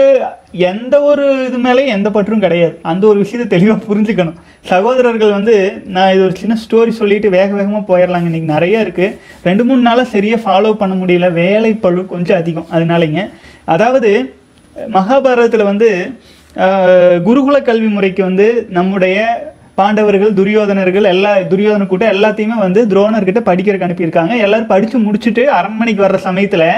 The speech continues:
இவர்களின் திறமையை மக்களுக்கெல்லாம் காட்டணும் அப்படின்ட்டு மிகப்பெரிய tournament. அந்த டோர்னமெண்ட்ல கர்ணனும் வந்து தன்னோட வீரத்தை காட்டுவாரு, எல்லாருமே தன்னுடைய வீரத்தை காட்டுவாங்க. இப்ப அது நம்மளுடைய நோக்கம் அல்ல. அதெல்லாம் முடிஞ்சு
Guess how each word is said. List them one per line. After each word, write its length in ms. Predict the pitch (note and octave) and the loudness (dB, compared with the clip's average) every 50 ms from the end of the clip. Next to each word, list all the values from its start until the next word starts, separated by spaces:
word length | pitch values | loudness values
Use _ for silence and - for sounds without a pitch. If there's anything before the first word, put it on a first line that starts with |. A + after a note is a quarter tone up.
| C4+ C4+ - - - - - - _ | -4 -8 -12 -20 -20 -20 -20 -8 _
இவர்களின் 560 | - G#3+ A#3+ C#4 C#4 C4+ C#4 C4+ C4+ A#3+ A3 | 0 2 2 2 0 0 -2 -2 -2 -4 -2
திறமையை 560 | - A3+ A3+ B3+ C#4 D4 D4 D4 C4+ B3+ C4 D4+ D4+ | 0 0 2 2 2 0 0 0 -2 0 -2 -2 -2
மக்களுக்கெல்லாம் 640 | C4 G#3+ G3+ - - C4 C4 A3+ A#3+ A#3+ C4 B3+ - | 0 -2 0 0 0 -2 0 0 0 0 0 0 0
காட்டணும் 480 | G#3+ G3 A3 A#3 A3+ B3 A#3+ B3 A#3 A3 | 2 2 2 0 0 -2 -2 -2 0 0
அப்படின்ட்டு 360 | G#3 F#3 G3 G#3+ G#3+ C4+ C4+ | 0 0 0 -2 -2 0 0
மிகப்பெரிய 520 | G#3+ A3 G#3+ C#4+ C#4 C#4 C4+ C4+ C#4 C#4 A#3 | 2 2 2 0 0 0 -2 -2 0 0 0
tournament. 640 | A3 A3+ - A#3 A#3+ A#3 A#3 A3 G3+ F3+ D#3+ F#3 F3+ - - - - - _ - | 0 2 2 2 2 0 0 -2 0 -2 -2 -4 -8 -12 -16 -20 -20 -16 _ -4
அந்த 180 | E3+ F#3+ G#3+ G#3 - - | 0 0 0 0 0 2
டோர்னமெண்ட்ல 720 | G#3+ A3 A#3 C4+ C4+ B3+ C4+ A#3 A3+ G3+ F3+ F#3 E3 E3 E3+ F#3 G#3 A3+ A#3+ - - - _ _ - | 2 2 2 2 0 -2 -2 -2 -2 -2 0 0 0 0 2 0 0 -2 -4 -8 -12 -20 _ _ 0
கர்ணனும் 480 | G3+ G3 G3+ G#3+ A3+ A#3 A#3 A#3 A3 | 0 0 2 0 -2 -2 -2 0 0
வந்து 120 | G#3 G#3 A3+ | 0 0 0
தன்னோட 340 | G#3 G#3 G3+ G3+ G3+ G3+ G3+ G3+ F#3 | 0 0 2 2 2 2 2 2 2
வீரத்தை 320 | F#3 G3 G3+ G3 - G3 | 2 0 0 -2 -4 -2
காட்டுவாரு, 640 | G3+ G3 F#3 F3+ G3+ G3 G3 G3 G3+ G#3 G#3 G3+ F3 | 0 0 0 2 2 2 2 4 4 4 4 4 2
எல்லாருமே 480 | E3 F3+ G#3+ B3 C4+ C4 A#3+ A#3 C#4+ | 2 2 2 2 2 0 0 0 0
தன்னுடைய 320 | C#4+ C4+ A3+ A3+ G#3+ G#3+ G3+ | 0 0 0 0 2 2 2
வீரத்தை 280 | G#3 G#3+ A3 A3 A3 F#3+ | 2 2 0 -2 -2 0
காட்டுவாங்க. 420 | G3 F3+ F3 F#3 E3+ E3 D#3+ E3 F#3+ B3 D4 - - _ _ - | 0 0 0 0 -2 -2 -2 -2 -4 -4 -6 -10 -18 _ _ -8
இப்ப 180 | G3 F3+ G3+ | -4 -2 0
அது 200 | F3 F3 G3+ B3 | 0 0 0 0
நம்மளுடைய 500 | C4 C4 A#3+ A#3+ A#3+ A3 G#3+ G#3+ G#3 G3+ G3+ G3 F#3+ F#3 F#3 F3+ F3+ F3+ F3 F3 | -2 -2 -2 -2 0 2 2 4 4 4 4 2 2 4 4 4 4 4 2 2
நோக்கம் 320 | F3+ F#3 G3 F#3+ G#3 F#3 | 0 -2 -2 0 0 0
அல்ல. 160 | E3+ E3 D#3+ D#3+ F#3 A#3 B3 - - _ _ _ _ _ _ _ - | 0 2 2 0 0 -2 -6 -14 -18 _ _ _ _ _ _ _ -2
அதெல்லாம் 260 | E3 F3+ A#3 C#4 A#3+ | 0 0 0 0 -2
முடிஞ்சு 380 | A3+ A3+ A#3 C4 B3 A#3+ A3+ | -2 0 0 2 2 2 0